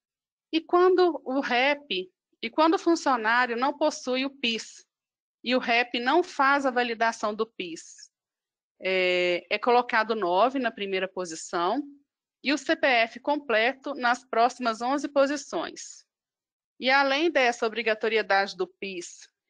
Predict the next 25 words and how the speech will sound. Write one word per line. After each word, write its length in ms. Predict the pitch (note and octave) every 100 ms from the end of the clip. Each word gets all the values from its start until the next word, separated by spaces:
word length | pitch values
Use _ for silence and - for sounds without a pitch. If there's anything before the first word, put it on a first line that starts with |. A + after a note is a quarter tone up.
| -
e 240 | B3 D4
a 100 | D4
substituição, 920 | C#4 - G#3+ - G#3 - - F3 D#3+ D#3+ _ _ _ _ _ _ _
é, 280 | F3+ F3+ F3+
do 160 | F3+ A#3
pis, 340 | - F#3 E3+
né, 160 | F3+ G3
pelo 260 | G3 A3
C 160 | A3 F#3+
P 140 | -
F, 420 | F3 G3 A#3+ A#3+ G3
que 120 | F#3+
o 40 |
pis 280 | - F#3 -
passa 340 | - F3 -
a 20 | F3
ser 240 | - F3+
não 200 | G#3 A#3
obrigatório, 840 | G3+ E3+ D#3+ - A3 A3+ F#3 D#3+ _ _ _ _ _ _ _
tem 220 | - A#3 B3+
aqueles 600 | C4 B3 A#3+ B3+ B3+ -
empregados 720 | A#3+ B3 B3+ A#3 A3 A#3 A#3+
que 120 | - A#3
não 280 | B3+ D#4+
possuem 480 | D#4+ D4+ - A3 G#3+